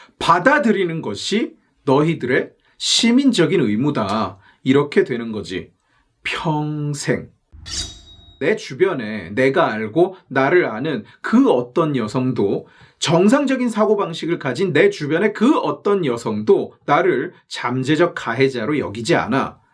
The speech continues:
그리고 그들 중 누구도, 그들 중 단 하나도 나로부터 시옷 범죄의 위협 또는 생존의 위협을 당하고 있지 않아. 그들 누구도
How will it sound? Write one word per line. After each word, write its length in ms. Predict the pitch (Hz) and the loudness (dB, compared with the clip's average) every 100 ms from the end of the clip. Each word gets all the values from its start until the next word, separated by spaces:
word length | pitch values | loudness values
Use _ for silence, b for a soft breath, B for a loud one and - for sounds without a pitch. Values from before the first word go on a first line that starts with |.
| - | -2
그리고 640 | - 262 247 175 165 185 _ | 2 4 4 2 0 -2 _
그들 460 | - 226 277 247 185 | -4 0 2 0 0
중 320 | 247 240 165 | 2 2 2
누구도, 500 | 180 220 285 208 131 | 2 4 4 2 -2
그들 280 | 196 233 208 | -2 -4 -2
중 220 | 247 240 | -2 -2
단 320 | - 220 247 | 2 2 4
하나도 600 | 240 302 214 135 208 131 - b | 2 2 0 2 2 2 -6 b
나로부터 840 | - 156 202 302 240 - 151 139 - B | 0 2 4 0 -2 -6 -2 -2 -4 B
시옷 480 | - - 302 320 - | -6 2 2 2 -2
범죄의 560 | 160 151 143 156 147 | -4 -4 -2 0 0
위협 360 | 110 123 117 - | 0 0 -2 -2
또는 300 | 151 170 220 B | 0 2 2 B
생존의 760 | - - 247 247 214 240 170 113 | -6 0 2 2 2 2 0 -2
위협을 540 | 139 190 139 127 - B - | 0 0 2 0 0 B -6
당하고 500 | 151 135 139 160 175 | -2 0 0 2 2
있지 320 | 107 - 185 | 0 -2 -2
않아. 480 | - 123 190 - - _ - | -2 -2 -2 -2 -10 _ 0
그들 400 | 240 247 262 139 | 2 4 2 -2
누구도 600 | 165 202 285 226 156 175 | -4 -2 0 2 0 0